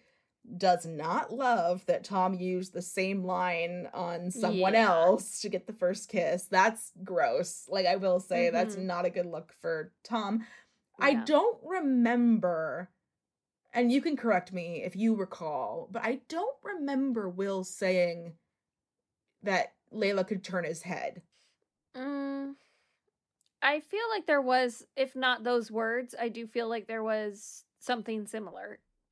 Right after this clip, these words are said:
Speaker 2: 'Cause I, I
Speaker 1: Mm.
Speaker 2: remember being shocked at, like, the things he was saying. Uh,
Speaker 1: Yeah, he was definitely
Speaker 2: it
Speaker 1: being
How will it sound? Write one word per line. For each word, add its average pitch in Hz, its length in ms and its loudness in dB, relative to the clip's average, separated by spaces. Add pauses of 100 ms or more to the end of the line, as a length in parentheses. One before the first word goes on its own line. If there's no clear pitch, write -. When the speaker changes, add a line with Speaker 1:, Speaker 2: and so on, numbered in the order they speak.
(120)
Speaker 2:
'Cause 254 140 -4
I, 247 80 8 (220)
I 233 60 4
Speaker 1:
Mm. 247 40 4
Speaker 2:
remember 277 280 2
being 247 240 -4
shocked 202 420 -2
at, - 140 -8
like, 185 200 -6
the 196 100 -6
things 196 320 -10
he 165 120 -14
was 120 160 -14
saying. 110 460 -16 (920)
Uh, 185 380 -2
Speaker 1:
Yeah, 180 120 4
he 226 120 4
was 240 160 4
definitely 262 380 4
Speaker 2:
it 202 100 2
Speaker 1:
being 185 460 2